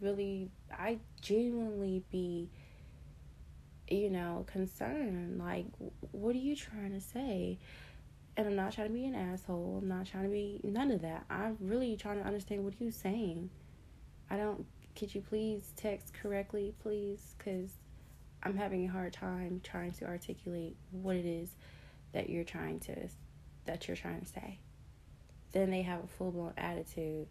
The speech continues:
and be talking about some nothing. Um, excuse me, but I, I really,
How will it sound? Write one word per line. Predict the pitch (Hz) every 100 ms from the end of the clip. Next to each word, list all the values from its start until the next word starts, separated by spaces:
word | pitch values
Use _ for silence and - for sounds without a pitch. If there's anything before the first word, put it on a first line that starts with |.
| - - - -
and | - 170
be |
talking | 170 170 165
about | 165 143
some | 160 156 147 - - - - -
nothing. | 156 156 151 143 - 147 165 - - - - - - - - - - - - - - - - - -
Um, | 190 190 180 -
excuse | 190 196 - - - 185 202 247 269 -
me, | 208 190 170 165 175 -
but | 170 -
I, | 175 185 -
I | - 190
really, | 196 202 208 196 190